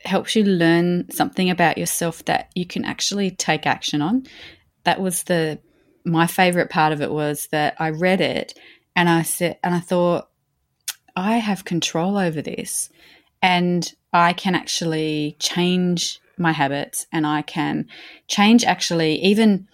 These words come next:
I can change behaviours that I didn't realise were habits or that I didn't realise came out of habit." And it just sort of empowered me, I guess, which, I, I, the word empower kind of, you know, it reeks of Tony Robbins, but,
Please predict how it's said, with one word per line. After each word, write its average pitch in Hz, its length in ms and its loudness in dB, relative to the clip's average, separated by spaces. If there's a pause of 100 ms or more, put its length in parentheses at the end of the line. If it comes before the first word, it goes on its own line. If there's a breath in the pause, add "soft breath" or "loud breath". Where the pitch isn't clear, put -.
(260 soft breath)
I 180 80 2
can 180 180 -2
change 196 400 0
behaviours 180 540 0
that 170 100 -2
I 160 100 0
didn't 180 300 0
realise 160 920 2
were 156 220 -2
habits 139 400 -4
or 170 200 0
that 165 120 -2
I 160 80 -2
didn't 175 260 -2
realise 151 480 -2 (320 loud breath)
came 180 380 0
out 151 180 0
of 139 140 -6
habit." 160 420 -2 (320 loud breath)
And 175 460 0
it 190 100 -2
just - 320 -2
sort 208 140 4
of 170 80 2
empowered 165 500 2
me, 143 160 0
I 135 80 0
guess, - 400 -4
which, - 400 -4 (340)
I, 165 140 -4
I, 180 60 0
the 180 320 -2
word 190 240 2
empower 143 380 0
kind 131 220 -6
of, 156 300 -8
you 156 100 -4
know, 143 160 -4 (920)
it 202 140 -4
reeks 180 260 -2
of 170 340 -10 (320)
Tony 170 200 -2
Robbins, 165 300 -4
but, - 320 2